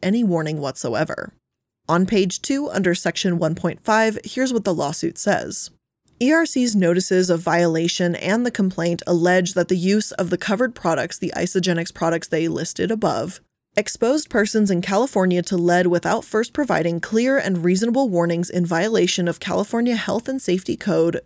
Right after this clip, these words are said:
two five two four nine point six." Isagenix denies all material allegations contained in the notices of violation and complaint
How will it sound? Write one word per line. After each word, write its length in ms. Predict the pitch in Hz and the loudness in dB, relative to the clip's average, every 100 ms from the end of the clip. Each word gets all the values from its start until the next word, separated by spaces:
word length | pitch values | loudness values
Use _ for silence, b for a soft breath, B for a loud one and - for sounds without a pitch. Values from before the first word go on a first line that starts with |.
| - | -6
two 220 | - 240 | -2 -2
five 460 | - 170 160 165 - | -2 -2 0 -2 -4
two 240 | 220 240 | -2 -2
four 340 | 233 180 175 | -4 -4 -2
nine 320 | 165 160 165 180 | -2 -2 -2 -4
point 320 | - 160 - | -4 -8 -6
six." 640 | - - - - - - - _ _ _ - | -6 -6 -8 -10 -10 -10 -14 _ _ _ 0
Isagenix 600 | 190 214 247 226 220 214 | 2 2 0 0 0 0
denies 400 | 208 208 208 202 - | 0 2 4 2 2
all 200 | 185 240 | 2 4
material 520 | 269 - 202 180 180 | 2 2 2 4 4
allegations 760 | - 175 175 180 180 - 180 - | 4 2 2 2 2 2 -2 0
contained 500 | 208 185 202 202 190 | -2 0 2 2 2
in 140 | 202 | 4
the 80 | 190 | 4
notices 540 | 185 202 226 208 202 | 4 2 2 2 2
of 160 | - 180 | 2 0
violation 640 | 180 196 196 185 - 185 | 2 2 2 2 0 -4
and 260 | - 175 175 | -2 -4 -2
complaint 500 | 170 175 190 185 | -4 -2 0 0